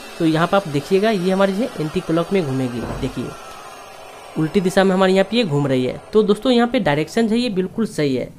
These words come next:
तो इस तरह से दोस्तों आप जो है कटर मशीन की फील्ड कॉइल को आसानी से रिवाइंड कर सकते हो। उम्मीद है दोस्तों ये जानकारी आप लोग को पसंद जरूर आई होगी।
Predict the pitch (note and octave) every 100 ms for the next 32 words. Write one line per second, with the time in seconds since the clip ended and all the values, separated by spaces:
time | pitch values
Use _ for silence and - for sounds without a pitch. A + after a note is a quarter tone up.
0 | - E3 E3 E3+ B3 A#3+ B3+ B3+ A3 -
1 | C4 F3+ F3+ G3+ A3 F3 G3+ G#3 G3+ A3
2 | A3 A#3+ - G3+ G3 E3+ E3+ G#3+ G#3+ D#3+
3 | E3+ F#3+ F#3 B3+ - - - D3 D3+ F3+
4 | F#3+ D#3 D3+ E3 - G3+ B3 - - -
5 | - E3+ A3+ A#3+ A#3 A#3 C4 G#3+ A3 G3+
6 | G3+ G#3+ A3+ F#3 F3 F#3 G#3+ G#3+ D#3+ F#3
7 | F#3+ D#3+ D#3 F3 D#3 D#3+ E3+